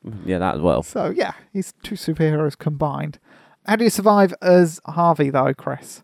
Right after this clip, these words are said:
Speaker 1: You get that bloody spacesuit.
Speaker 2: <laughs> Do, do you fight Chris Evans
Speaker 1: You
Speaker 2: for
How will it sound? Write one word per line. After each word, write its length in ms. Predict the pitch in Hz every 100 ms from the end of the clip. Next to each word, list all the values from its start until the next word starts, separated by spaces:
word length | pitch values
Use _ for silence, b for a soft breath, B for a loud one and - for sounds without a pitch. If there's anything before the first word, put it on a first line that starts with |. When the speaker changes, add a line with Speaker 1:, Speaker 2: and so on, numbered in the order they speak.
| -
Speaker 1:
You 120 | 120
get 160 | 131 151
that 180 | 135 107
bloody 220 | 131 117
spacesuit. 760 | 107 - 131 156 147 95 104 - _
Speaker 2:
<laughs> 360 | - - _ - _ _ _ B B B -
Do, 120 | - 175
do 120 | 262
you 140 | 285
fight 440 | - - 269 262 190
Chris 260 | 220 196
Evans 300 | 190 160 156
Speaker 1:
You 60 | 147
Speaker 2:
for 220 | 165 151